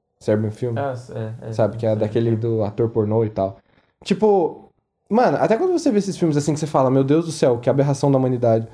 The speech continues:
Speaker 1: você tem que lembrar que teve gente que trabalhou nessa porra, sabe?
Speaker 2: Muita gente,
Speaker 1: Tipo,
Speaker 2: muita
Speaker 1: pode
Speaker 2: gente.
Speaker 1: ser ruim, pode ser uma bosta, você pode olhar e falar assim, "Meu Deus do céu, queria que tivesse enfiado um garfo no meu olho."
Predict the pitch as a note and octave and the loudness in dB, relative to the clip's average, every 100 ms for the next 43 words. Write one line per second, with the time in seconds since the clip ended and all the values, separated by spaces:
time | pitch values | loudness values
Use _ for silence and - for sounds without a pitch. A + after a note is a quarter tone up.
0 | - _ - G#3 D#4+ F#4 D4 F4+ F4+ F#4 | -18 _ -14 -4 0 2 2 2 0 0
1 | C#4 D4 - E4 D4+ C#4+ B3 - C#3 A#2+ | 0 0 -2 0 0 0 -2 0 0 2
2 | D#3+ B2+ A2+ A2 - - E3+ D#3+ G#3+ D3 | 0 0 0 -4 -8 -10 -10 -8 -8 -6
3 | A#2 A2 A2+ C4+ A3 G#3 B3+ A#3 D#4 D4+ | -6 -6 -2 -2 0 0 0 0 0 0
4 | C4+ G3 G3 G#3 A3+ G#3 G3 G#3 G#3 F3+ | 2 2 2 2 0 0 0 2 2 0
5 | E3+ E3 D#3+ D#3+ E3 D3+ C3+ C3+ D3+ E3+ | -8 -16 -6 0 0 2 4 4 2 0
6 | C3+ C#3+ D3+ E3 C#3+ C#3+ D3 D3 D3 D3 | -4 0 2 2 4 2 2 0 0 0
7 | D3 D#3+ - D3+ D3+ C3 A#2+ - - C#3 | 0 0 2 4 4 2 -2 -14 -4 0
8 | C#3+ C#3+ C#3+ C#3+ D3+ D3 C#3+ C#3+ C3 D3 | 0 0 0 0 0 2 2 4 2 2
9 | D3 C#3+ C#3 B2+ D3 A2+ | 2 2 4 4 4 0